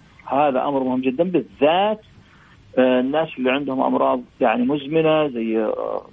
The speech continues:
مرض الضغط، السكر، دهون الدم، وهو أصلًا كان عنده سمنة سابقًا. كلها، كل، كل، آم، آه، كل هذه ال-، يعني الفئات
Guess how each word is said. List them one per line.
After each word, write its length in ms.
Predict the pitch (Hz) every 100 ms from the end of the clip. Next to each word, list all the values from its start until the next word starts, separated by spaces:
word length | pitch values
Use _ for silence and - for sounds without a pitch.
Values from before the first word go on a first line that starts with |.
| -
مرض 220 | 113 113
الضغط، 580 | 104 - 147 143 143 113
السكر، 600 | - - 139 - 143 135
دهون 260 | 131 113 110
الدم، 480 | - 123 131 139
وهو 300 | - - 139
أصلًا 300 | 113 - -
كان 160 | 127 123
عنده 180 | 113 117
سمنة 360 | - 135 123 110 -
سابقًا. 460 | 120 127 - 143 147 - - - -
كلها، 480 | - 135 139 135 - -
كل، 420 | - 151 147 135 127 -
كل، 300 | - 165 147
آم، 420 | 135 131 127 123 - - -
آه، 320 | 123 120 120
كل 180 | - 139
هذه 280 | 131 135 123
ال-، 280 | 120 117 117
يعني 180 | 113
الفئات 500 | 117 - 120 143 143